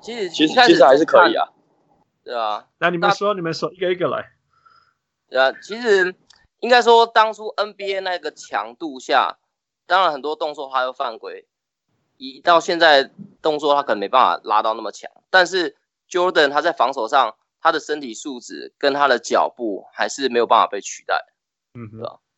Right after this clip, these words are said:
Speaker 1: 就是
Speaker 3: 举一些例子好了，
Speaker 1: 其实
Speaker 3: 举，举两，两个最，最典型 Michael Jordan 的每天吃饭的东西，很基本的，但是很多人都没有做好。
Speaker 1: 有像，像防守好了，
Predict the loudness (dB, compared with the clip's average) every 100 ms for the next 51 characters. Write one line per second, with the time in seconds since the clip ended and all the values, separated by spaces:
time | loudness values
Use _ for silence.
0 | _ -4 0 2 2 4 4 4 2 -8
1 | -12 _ _ _ -12 -6 -4 -4 -6 -6
2 | -6 -2 -2 -4 -6 -2 0 2 2 2
3 | 0 -8 -2 2 2 0 _ 2 4 4
4 | 4 0 0 -2 -2 -2 -4 2 2 6
5 | 4 6 6 6 4 0 -16 -20 2 6
6 | 6 6 2 2 4 4 4 6 6 4
7 | 4 2 2 -2 -6 -8 -14 _ -2 -2
8 | 0 -2 -2 2 2 2 2 2 2 -2
9 | -4 _ _ -12 -6 -4 0 2 4 2
10 | -2 -2 -4 -4 -4 -4 -8 -12 _ _
11 | _ _ 2 4 4 2 0 -4 0 -2
12 | -2 -2 -2 -2 -4 -6